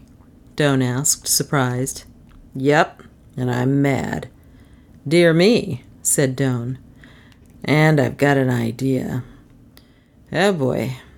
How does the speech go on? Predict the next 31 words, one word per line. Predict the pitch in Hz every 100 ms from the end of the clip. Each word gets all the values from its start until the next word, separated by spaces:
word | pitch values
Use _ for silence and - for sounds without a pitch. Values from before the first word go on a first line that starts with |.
| - - _ _ _ -
Do | -
you | 143 139
want | 143 139
to | 135
hear | 151 151
it?" | 170 - - - - - - - -
"Nope." | 147 143 240 - - - - - - - - - -
"You're | - 135
going | 165 180 143 120
to, | 139 123
though," | 120 117 123 131 - _ -
said | - - 165
Humphrey. | 147 139 127 123 123 127 - - - - _ _ _ -
"My | - 175 185 170
idea | 139 127 135 127
of | - -
this | - - - - -
is | 113 110
Melissa | 143 135 139 131 131
Gregory." | 127 135 123 123 117 131 123 - - - - - _ _ _ -
"Why | 302 359
don't | 320 233
you | 196
just | 170 160 151
relax | 139 120 120 -
for | -
a | 131
while, | 131 131 135
Humphrey?" | 135 127 - 135 151 - - - - _ _ - -
"Shut | - - 135 120
up. | - - -